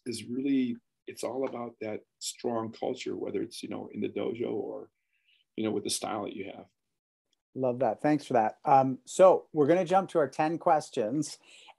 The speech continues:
Speaker 2: and then there's some ideas I wanna come back to, but I gotta
Speaker 1: Sure.
Speaker 2: make sure we have time for our ten questions.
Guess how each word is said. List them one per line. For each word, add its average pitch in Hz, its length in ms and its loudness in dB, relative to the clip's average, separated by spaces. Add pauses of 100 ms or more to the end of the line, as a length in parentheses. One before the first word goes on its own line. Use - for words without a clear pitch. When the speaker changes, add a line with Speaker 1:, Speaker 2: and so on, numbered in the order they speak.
Speaker 2:
and 151 240 4
then 147 220 6
there's 135 160 2
some 151 120 0
ideas 147 400 6
I 156 60 8
wanna 143 180 6
come 127 200 2
back 151 240 4
to, 131 120 -8
but 113 120 -2
I 117 60 0
gotta 127 180 6
Speaker 1:
Sure. 131 100 6
Speaker 2:
make 120 80 2
sure 131 160 -4
we 127 60 2
have 120 120 2
time 131 280 0
for 127 180 2
our 123 200 4 (360)
ten 151 180 2
questions. 160 580 2